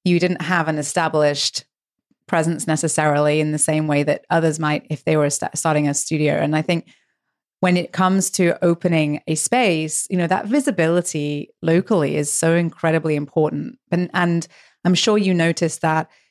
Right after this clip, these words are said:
yes, you had some people interested and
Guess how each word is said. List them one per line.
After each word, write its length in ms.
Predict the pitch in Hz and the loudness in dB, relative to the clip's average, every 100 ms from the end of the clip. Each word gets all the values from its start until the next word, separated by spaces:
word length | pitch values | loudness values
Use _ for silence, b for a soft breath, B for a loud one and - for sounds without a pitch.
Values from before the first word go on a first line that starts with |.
| _ | _
yes, 280 | 175 175 - | 0 0 0
you 60 | 170 | -2
had 240 | - 160 | -4 -6
some 280 | - 160 156 | -2 -2 -2
people 340 | 170 156 165 | -2 -4 0
interested 800 | 156 156 - 156 - 175 185 233 - | 0 0 -2 -4 -2 0 2 0 -2
and 600 | 156 151 147 151 151 | -2 -2 -2 -4 -6